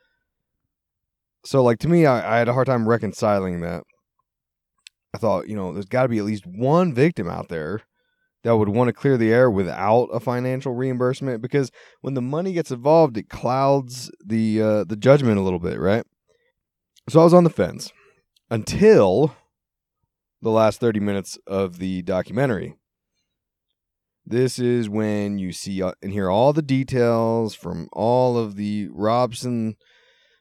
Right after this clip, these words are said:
uh, family members and going through this, this painful spiral that they had to go through when the truth was revealed.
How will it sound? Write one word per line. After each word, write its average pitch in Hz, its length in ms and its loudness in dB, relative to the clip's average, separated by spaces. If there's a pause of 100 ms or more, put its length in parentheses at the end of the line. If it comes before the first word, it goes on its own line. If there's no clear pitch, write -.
(120)
uh, 65 200 -14
family 131 340 -2
members 120 800 0 (480)
and 98 540 -10
going 117 280 -2
through 113 280 -6
this, 98 480 -8 (600)
this 101 160 -10
painful 139 800 -2
spiral 110 1040 -4 (400)
that 101 220 -4
they 98 420 -4 (240)
had 117 220 -4
to 104 60 -6
go 127 220 4
through 147 420 2 (1200)
when 113 680 0
the 110 100 -4
truth 131 360 0
was 120 220 0
revealed. 120 600 0